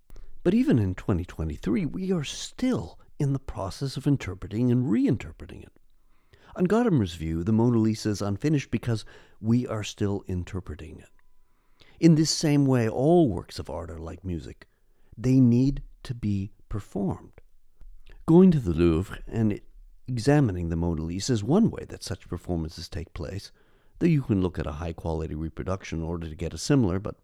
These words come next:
perhaps not identical, experience. The painting is thought to have been done between fifteen oh three and fifteen nineteen, which means that it's four hundred years later that Duchamp adds the mustache,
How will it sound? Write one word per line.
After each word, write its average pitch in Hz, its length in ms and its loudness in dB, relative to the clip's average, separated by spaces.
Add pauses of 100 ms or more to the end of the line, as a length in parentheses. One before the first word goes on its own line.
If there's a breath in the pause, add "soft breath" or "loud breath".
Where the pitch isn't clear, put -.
perhaps - 280 -16
not 95 240 -4 (880)
identical, 95 640 -4
experience. - 760 -10 (920)
The 160 80 -6
painting 240 380 2
is 95 100 -4
thought 98 240 -2
to 98 100 -2
have 87 120 -6
been 80 300 -2
done 85 340 -4
between 80 500 -6
fifteen 90 560 -4
oh 78 200 -10
three 107 500 -2
and 76 240 -4
fifteen - 460 -8
nineteen, 85 500 -6 (480 loud breath)
which 156 220 -2
means 185 340 4
that 156 220 -6 (100)
it's - 480 -12
four 175 360 0
hundred 147 520 -2
years 104 400 0
later 82 600 0
that 69 280 -12
Duchamp - 560 -10 (200)
adds - 440 -14
the - 80 -10
mustache, - 800 -14